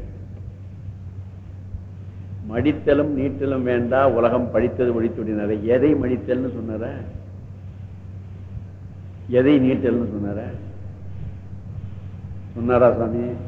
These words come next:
திருக்குறள் இல்ல. மடித்தல் நீட்டல் வேண்டாம். அதுதான் அந்த, அந்த, அந்த பரிமையில உள்ள கருதிச்சு.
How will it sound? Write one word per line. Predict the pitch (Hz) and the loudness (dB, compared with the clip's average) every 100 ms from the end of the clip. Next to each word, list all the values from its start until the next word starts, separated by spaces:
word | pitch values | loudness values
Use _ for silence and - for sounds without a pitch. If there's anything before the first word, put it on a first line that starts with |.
| - | -4
திருக்குறள் | 123 113 107 104 | -2 0 0 0
இல்ல. | 95 90 - - - - - - - - - - | -2 -4 -8 -10 -8 -10 -10 -12 -12 -10 -8 2
மடித்தல் | 185 175 170 147 | 4 6 6 6
நீட்டல் | 117 | 4
வேண்டாம். | 117 98 92 - - - - - - - - | 0 -2 -4 -6 -8 -8 -10 -8 -8 -10 -8
அதுதான் | 127 151 185 190 | -4 -2 0 0
அந்த, | 190 - | 0 0
அந்த, | - 170 160 | 2 2 4
அந்த | 180 170 | 2 6
பரிமையில | 190 196 185 | 6 8 8
உள்ள | 165 156 | 8 8
கருதிச்சு. | 139 123 104 123 117 95 92 | 8 4 2 4 4 0 -4